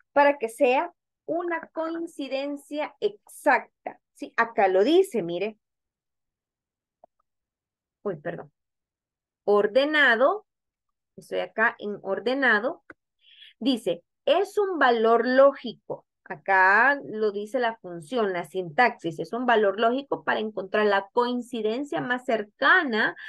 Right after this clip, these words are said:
en la primera columna, ordenada de forma ascendente, verdadero u omitido para co-,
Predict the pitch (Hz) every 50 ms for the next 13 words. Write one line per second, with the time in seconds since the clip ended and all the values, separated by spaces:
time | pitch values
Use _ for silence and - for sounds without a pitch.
0 | - - - - - - - - - 262 262 277 302 311 294 - 285 240 214 202
1 | 175 170 175 175 - - 226 277 359 440 466 427 330 226 185 - _ _ _ _
2 | _ _ _ _ - - 302 339 - 269 311 330 330 302 269 247 240 254 285 302
3 | 330 320 - - 180 180 170 175 180 180 185 214 - - 233 240 277 294 330 359
4 | 370 359 320 - - 165 _ _ _ _ _ - 190 190 254 247 220 214 202 208
5 | 190 190 208 226 254 285 349 415 427 440 _ _ _ - - - 277 262 247 240
6 | 214 214 214 - 311 330 370 440 466 480 - _ - - 285 262 233 - - -
7 | 220 220 214 -